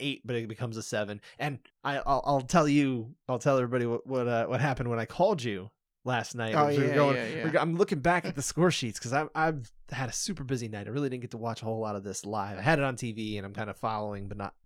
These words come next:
Speaker 1: able to follow as much as I would like. And, and I call you and I'm like, "Oh my God, Dan, you gotta look at the scorecards."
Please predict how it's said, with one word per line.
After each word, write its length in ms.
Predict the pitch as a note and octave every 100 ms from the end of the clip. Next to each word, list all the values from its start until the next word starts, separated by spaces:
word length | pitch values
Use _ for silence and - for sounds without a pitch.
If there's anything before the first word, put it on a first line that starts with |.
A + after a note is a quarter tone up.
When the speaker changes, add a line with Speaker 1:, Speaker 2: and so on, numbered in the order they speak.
| _
Speaker 1:
able 180 | C3 G#2+
to 60 | G2+
follow 300 | A#2 G#2+ G2+
as 120 | F#2
much 140 | F#2+
as 40 | -
I 60 |
would 160 | E2 -
like. 160 | - _ _
And, 500 | B2+ C3 B2+ B2+ A2+ - _ _
and 100 | C3
I 60 | A2+
call 340 | - A#3 A#3
you 400 | C#3 F#2+ D#2 B2+ - _ -
and 220 | C3+ C#3
I'm 100 | C#3
like, 220 | C#3 C3+ _ _ - -
"Oh 80 | D#3
my 180 | A#2+ -
God, 300 | A#2 F#2+ F#2+ _ _
Dan, 240 | C3 A#2 F2
you 80 | C#3
gotta 180 | D3+
look 160 | C3 C3
at 60 | -
the 60 |
scorecards." 880 | - - A3+ - - - - -